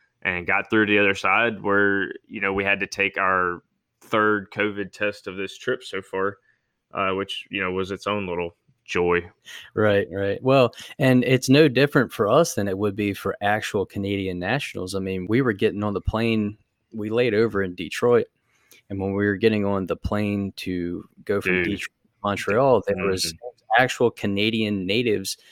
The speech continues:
Speaker 2: that weren't allowed on the flight, uh, for a reason that just kinda makes you shake your head a little bit. Uh, Paul, tell the story about that.
Speaker 1: Dude, okay, so we saw five people get turned away at the gate, and the reason they all got turned away at the gate was due to not having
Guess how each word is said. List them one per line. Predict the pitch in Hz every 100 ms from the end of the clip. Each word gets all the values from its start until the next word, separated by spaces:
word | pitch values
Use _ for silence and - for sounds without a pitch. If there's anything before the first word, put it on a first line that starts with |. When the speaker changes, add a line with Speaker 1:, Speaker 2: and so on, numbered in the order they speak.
| - -
Speaker 2:
that | 92
weren't | 101 120 98
allowed | 101 101
on | 101 104
the | 90
flight, | - 123 120 104 _ _
uh, | - -
for | - 120 110
a | 98
reason | 131 151 143
that | 113 101
just | 113 -
kinda | 165 143
makes | 127 120
you | -
shake | - -
your | 101
head | 110 135
a |
little | 95 92
bit. | 98 95 _ -
Uh, | 92 87 90 -
Paul, | 131 123
tell | 170
the | 160
story | - 143
about | 110 98
that. | 113 101 - _ _ _ _ -
Speaker 1:
Dude, | 101 95
okay, | 101 104
so | 95 104
we |
saw | 101 123 95
five | - 98 98 101
people | 101 90
get | 85 -
turned | - 90
away | 87 85
at | 82
the |
gate, | 80 80 80 - -
and | 92 85 78
the | 90
reason | 85 87 104 110 104
they | 92
all | 85 98
got | 98 -
turned | 98 95
away | 90 90
at |
the | 82
gate | 90 87 -
was | -
due | - 98 98
to | - 85
not | 80 82 95 104
having | - 101 95 92 95 92